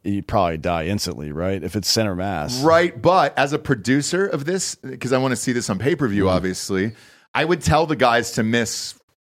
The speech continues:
Speaker 2: four to six, like, right off the bat.
Speaker 1: Yeah.
Speaker 2: So each time you're seeing the, the horror and terror in their eyes of all twenty-two Republican senators who voted for
Speaker 1: Mm.
Speaker 2: this bullshit, and they're like, "Oh my God, is, is the next one going to get me because the first four to six didn't?"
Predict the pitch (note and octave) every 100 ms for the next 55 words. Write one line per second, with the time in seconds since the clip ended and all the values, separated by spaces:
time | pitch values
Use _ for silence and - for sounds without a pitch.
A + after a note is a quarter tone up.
0 | _ B2+ C3 B2 - A#2+ E2+ - - -
1 | _ _ _ G#2+ A2 C#3 C3+ B2 - G2+
2 | A2 F2 D#2+ - F#2+ F2 - D3 E3+ F3
3 | - D3+ D3+ C3 A#2 - C3+ B2 A#2 A2
4 | A2 G#2+ F#2+ C3+ A#2+ G#2+ F#2+ F#2+ B2+ G#2
5 | G2 F2+ F#2 G2+ F2+ F2 F#2 F#2+ F#2 A2
6 | G2 F#2 G#2+ F#2 F2 F#2+ F2+ F2+ - G#2
7 | F2+ F2 - F2 A2+ G2+ F#2 F2 - F#2+
8 | F#2+ - F#2+ - - - - A2+ B2+ A#2
9 | C#3 F3 E3+ D3+ E3 D3+ A#2+ - - _
10 | D#3 B2+ G#2 - D#3 A2 C#3+ C3 C#3 -
11 | D#3+ D3+ C#3 D3+ D3 D3 B2 C#3 D3 C#3+
12 | C3 A#2+ A#2 - C3 - C3+ B2+ G#2+ -
13 | C3 F2+ D#2 G#2 A2+ C#3+ -